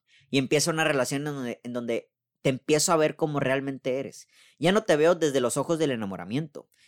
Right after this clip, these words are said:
Ya veo cuáles son tus actitudes, ya veo cuáles son tus hábitos, ya sé, ya veo cuáles son tus manías, ya te veo realmente, ¿vale?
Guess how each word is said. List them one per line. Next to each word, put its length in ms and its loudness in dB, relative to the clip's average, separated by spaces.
Ya 160 0
veo 220 0
cuáles 220 2
son 140 -2
tus 160 -6
actitudes, 640 -8
ya 120 -10
veo 180 0
cuáles 220 -2
son 120 -8
tus 200 -8
hábitos, 360 -8
ya 80 -10
sé, 220 -10
ya 140 -2
veo 160 0
cuáles 220 0
son 100 -8
tus 160 -16
manías, 420 -6
ya 140 -2
te 180 0
veo 240 2
realmente, 800 -8
¿vale? 340 -20